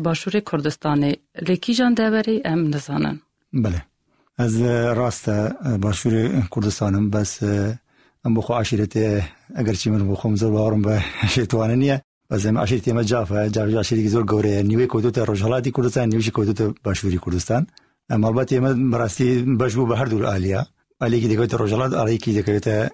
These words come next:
Speaker 2: Başûrê Kurdistan. Bes, e, babî min jî bi asıl xelkî Rojhilat e. Eger çî ew ji nîvê xelkî Başûr e û dayikî min xelkî Başûrê Kurdistan e û xweşim xelkî Başûrê Kurdistan e.
Speaker 1: Zarokatiya te û civantiya te li wê derbarê derbas bûye?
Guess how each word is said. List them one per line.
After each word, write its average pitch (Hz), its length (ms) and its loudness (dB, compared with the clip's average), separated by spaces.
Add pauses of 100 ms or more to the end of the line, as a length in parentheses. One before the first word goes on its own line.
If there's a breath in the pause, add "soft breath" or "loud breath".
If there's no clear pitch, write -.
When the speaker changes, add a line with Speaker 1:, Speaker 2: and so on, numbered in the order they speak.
(140)
Speaker 2:
Başûrê 95 380 0
Kurdistan. 90 460 -2 (560 soft breath)
Bes, 110 320 -2
e, 98 440 0 (400)
babî 123 300 0
min 127 120 2
jî 110 120 0
bi 117 60 0
asıl 120 220 -2
xelkî 101 600 -2
Rojhilat 107 440 -2
e. 202 140 -2 (480)
Eger 107 140 0
çî - 160 -2
ew 101 80 2
ji 95 100 0
nîvê 95 240 2
xelkî 95 240 -4
Başûr 95 300 -2
e 127 100 2 (100)
û 101 280 0
dayikî 101 280 -2
min 98 80 0
xelkî 98 320 -2 (300)
Başûrê 95 280 -2
Kurdistan 101 300 0
e - 20 0
û 107 120 0
xweşim 98 260 -4
xelkî 101 340 -4
Başûrê 95 240 -2
Kurdistan 87 360 -6
e. 78 60 -4 (540)
Speaker 1:
Zarokatiya 240 600 0
te 226 200 0 (160)
û 196 220 0
civantiya 180 420 0
te 202 180 -2 (600)
li 190 40 0
wê 196 180 2
derbarê 226 360 2
derbas 160 420 0
bûye? 165 200 0